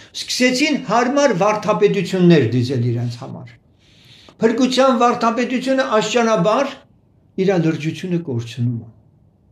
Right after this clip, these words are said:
Եվ մարդիկ փրկության վարդապետությունը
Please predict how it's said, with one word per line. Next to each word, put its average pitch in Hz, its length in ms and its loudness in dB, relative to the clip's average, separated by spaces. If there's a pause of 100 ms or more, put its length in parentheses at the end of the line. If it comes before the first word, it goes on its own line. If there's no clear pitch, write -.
(580)
Եվ 151 200 0
մարդիկ 147 540 -4
փրկության 131 580 -6
վարդապետությունը 127 920 -6